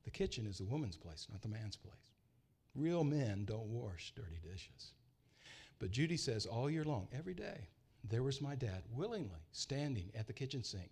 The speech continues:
cleaning every glass, washing every plate, because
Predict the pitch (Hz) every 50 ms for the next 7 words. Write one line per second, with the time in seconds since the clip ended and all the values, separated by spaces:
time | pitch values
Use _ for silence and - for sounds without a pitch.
0 | - - - 127 123 127 135 139 139 139 143 147 151 135 - 113 107 104 104 -
1 | - - 127 127 147 - - 185 175 175 175 - - 135 123 135 131 123 - 110
2 | 107 98 - - - - - - - - - - 107 - - 120 110 104 101 98
3 | 95 -